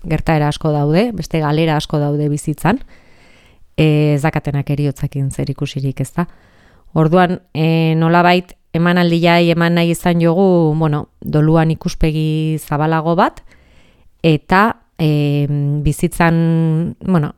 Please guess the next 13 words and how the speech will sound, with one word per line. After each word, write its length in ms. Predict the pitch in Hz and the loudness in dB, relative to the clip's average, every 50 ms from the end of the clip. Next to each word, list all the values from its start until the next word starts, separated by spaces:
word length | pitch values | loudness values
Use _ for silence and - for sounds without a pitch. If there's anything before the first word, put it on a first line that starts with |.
| _ _ - | _ _ -4
gerta 340 | 170 160 160 - - 180 175 | -2 -2 -2 0 2 2 2
daitezkeen 720 | 170 170 170 - 170 156 - - - 190 214 226 214 185 | 2 2 0 0 -4 -4 -2 0 2 2 2 2 2 2
dolu 500 | 165 175 175 175 170 170 170 170 165 165 | 2 2 4 2 2 2 0 0 -2 -2
desberdin 1080 | 160 156 165 151 139 156 165 165 160 160 165 165 165 160 160 156 160 156 156 151 151 151 | -2 -2 -4 -4 -2 -2 -2 -2 -2 0 0 0 0 0 0 0 -2 -2 -2 -2 -2 -2
batzun 340 | 156 156 - - - 226 208 | -2 -2 -2 -2 -2 0 0
inguruko, 840 | 175 160 156 165 160 160 160 - - 180 180 170 156 143 139 139 - - - - _ _ - - - - - - | 0 0 0 -2 -2 -2 -2 0 0 2 2 2 2 0 0 -2 -6 -10 -20 -20 _ _ -20 -20 -20 -20 -18 -8
ba, 160 | - 156 156 156 | -2 -2 -2 0
testuak 560 | - 190 175 - - - 147 147 160 - - - | 0 0 -2 -2 -2 -4 -4 -4 -4 -6 -10 -14
irakurriko 520 | - 156 151 151 - - 151 151 147 - 147 | -8 -6 -6 -4 -4 -4 -6 -6 -4 -4 -4
ditugu. 360 | - - 151 151 180 240 277 294 - - _ _ _ _ _ _ - | -4 -2 -2 2 2 2 2 0 -4 -16 _ _ _ _ _ _ -4
E, 600 | 151 147 147 143 143 147 143 143 143 143 143 139 | -2 0 0 0 0 0 0 0 0 -2 -2 -2
le-, 380 | 143 143 147 151 151 185 - - - 170 139 | -4 -4 -2 -2 -2 -2 -4 -6 -14 -16 -10
sortu, 380 | - - 165 - - - 190 | -6 -6 -6 -4 -4 -4 -4